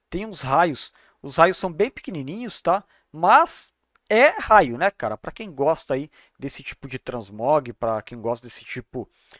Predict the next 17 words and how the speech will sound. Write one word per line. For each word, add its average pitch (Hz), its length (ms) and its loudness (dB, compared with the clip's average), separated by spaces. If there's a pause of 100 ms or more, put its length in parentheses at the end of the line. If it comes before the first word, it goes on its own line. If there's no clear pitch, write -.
(100)
é, 117 600 4
de 127 200 -10
conteúdo, 156 920 -6 (260)
eu 190 220 4
acho 151 260 6
que - 80 -6
é 151 40 -2
bem 123 180 -4
bacana, 107 720 -4
tá? 113 200 -2 (360)
É, 139 360 8
eu 185 160 2
não 226 240 0
vou 214 220 -4
trazer 180 460 2
os - 160 -12
conteúdos 180 1200 -6